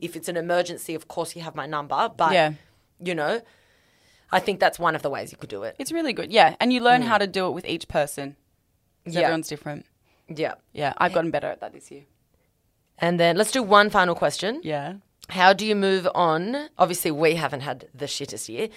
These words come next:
Speaker 2: No.
Speaker 1: But how do you move on from the shittest year in modern history?
Speaker 2: I'm sorry you've had a shitty year. That
Speaker 1: I
Speaker 2: sucks.
Speaker 1: think you've gotta look at this as, that, like, there's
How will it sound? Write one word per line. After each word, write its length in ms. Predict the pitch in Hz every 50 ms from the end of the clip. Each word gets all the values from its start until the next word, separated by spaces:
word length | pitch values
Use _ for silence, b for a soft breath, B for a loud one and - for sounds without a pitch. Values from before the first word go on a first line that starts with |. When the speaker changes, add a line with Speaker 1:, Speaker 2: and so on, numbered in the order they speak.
| B B
Speaker 2:
No. 140 | 160 165 160
Speaker 1:
But 100 | 156 147
how 260 | 143 139 208 226 247
do 80 | 247 262
you 180 | 262 277 269
move 280 | 254 254 247 240 202 208
on 160 | 190 190 190
from 240 | 190 - 190 180 180
the 80 | 175
shittest 720 | 175 - - - - - 233 233 233 - 240 233 220 - -
year 440 | 170 165 180 190 185 180 175 170 110
in 200 | 170 170 170 170
modern 260 | 170 170 147 165 160
history? 540 | 151 156 147 - - - - 90 65 - _
Speaker 2:
I'm 120 | - 202 202
sorry 240 | - - 160 147 143
you've 100 | 151 156
had 100 | 135 139
a 40 |
shitty 280 | 151 - - - - - -
year. 280 | - 151 - 156 151 - b b b b b b b b
That 100 | 165 -
Speaker 1:
I 140 | 277 247 285
Speaker 2:
sucks. 140 | - 277 262
Speaker 1:
think 280 | 320 320 302 294 - -
you've 340 | 202 185 208 220 226 214 220
gotta 220 | - 208 202 208 196
look 260 | 180 170 185 180 -
at 160 | - - -
this 480 | - 175 151 151 208 - - - - - _ -
as, 640 | - 170 160 151 147 139 208 240 262 - - - - b b b b b b b _ _ _ _ _ _ _ _ _ _ _ _ _ _ -
that, 120 | 190 - -
like, 140 | 226 220 156
there's 200 | 220 233 -